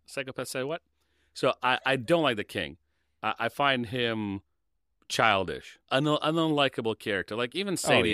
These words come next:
Speaker 2: yeah.
Speaker 1: he can be like, S-, Sadeas. Ex-, I'll, I'll mispronounce all their names throughout every episode.
Speaker 2: <laughs>
Speaker 1: Even Sadeas, you're like,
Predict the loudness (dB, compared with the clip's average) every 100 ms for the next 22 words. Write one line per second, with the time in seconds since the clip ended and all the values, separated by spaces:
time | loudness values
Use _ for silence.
0 | -2 -4 -6 -4 -2 -2 -4 _ _ _
1 | -14 -10 -2 2 2 0 -2 -6 -12 -16
2 | -10 -10 -4 -2 -2 -4 -4 -6 -4 -4
3 | -4 -4 -8 -12 -10 -10 -10 _ -6 -4
4 | -4 -6 -10 -12 -14 -20 -18 -10 -4 -4
5 | 0 2 4 2 0 -2 -2